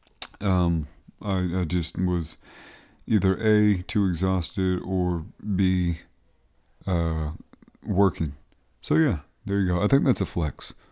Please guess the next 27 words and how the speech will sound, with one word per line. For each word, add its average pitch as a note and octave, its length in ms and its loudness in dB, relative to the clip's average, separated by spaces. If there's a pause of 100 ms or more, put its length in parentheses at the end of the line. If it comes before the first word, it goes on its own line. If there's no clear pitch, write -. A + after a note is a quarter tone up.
(160)
That's G2 100 -2
a E2+ 80 -2
flex, - 320 -8
working G2 280 0
nineteen G2 320 -2
and G2 100 0
a - 20 0
half G2 220 0
hours. G2+ 340 -4 (880)
Um, F2+ 500 2 (180)
multiple G#2+ 400 6
people G2 380 4
were F2+ 320 2 (1300)
concerned G2+ 440 4
about F#2 300 2
my, F2 760 0 (260)
um, E2 600 -2 (360)
health G2 380 0 (340)
and G2 160 2
well-being, F#2+ 340 0
but A#2+ 140 4
I C#3 180 4
actually D3 160 0
felt B2+ 220 0
pretty A2+ 160 2
good G2+ 160 2
today. E2+ 220 -2